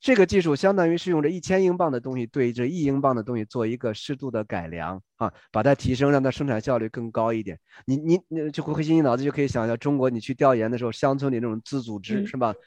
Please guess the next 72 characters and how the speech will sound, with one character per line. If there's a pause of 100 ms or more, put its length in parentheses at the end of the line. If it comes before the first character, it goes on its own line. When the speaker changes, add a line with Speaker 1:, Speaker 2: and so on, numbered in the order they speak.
(240)
Speaker 1:
一
样， (580)
像
印
度
和
中
国
都
是， (220)
甚
至
马
来
西
亚
也
是
这
样
子， (240)
就
是
乡
村
的
这
种
自
组
织。
为
什
么
我
们
做
乡
村
的
东
西， (360)
第
一
个
概
念
就
是
自
组
织
啊。 (220)
无
论
如
何，
Speaker 2:
对。
Speaker 1:
你，
你
得
作
为
一
个
工-，
工
作
的
一
部
分，